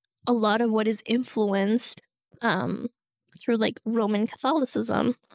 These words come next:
it's poppin'. It's super popular,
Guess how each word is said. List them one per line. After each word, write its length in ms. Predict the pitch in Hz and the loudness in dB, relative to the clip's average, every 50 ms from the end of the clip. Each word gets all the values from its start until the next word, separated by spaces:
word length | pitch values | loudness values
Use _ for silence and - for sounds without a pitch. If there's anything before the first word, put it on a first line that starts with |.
| _ _ _ - | _ _ _ -6
it's 180 | 226 233 233 - | -6 -6 -6 -8
poppin'. 680 | _ - 220 - - - - 208 - - 226 254 247 _ _ _ - | _ -12 -12 -10 -8 -4 0 0 0 0 0 -4 -4 _ _ _ -10
It's 160 | 262 - - | -10 -8 -8
super 360 | - - - 233 214 - - | -6 -4 -4 -2 -2 -2 -2
popular, 640 | 226 - 302 370 - - 247 208 208 - - 247 277 | 0 0 0 0 0 0 0 0 0 0 -2 -2 -4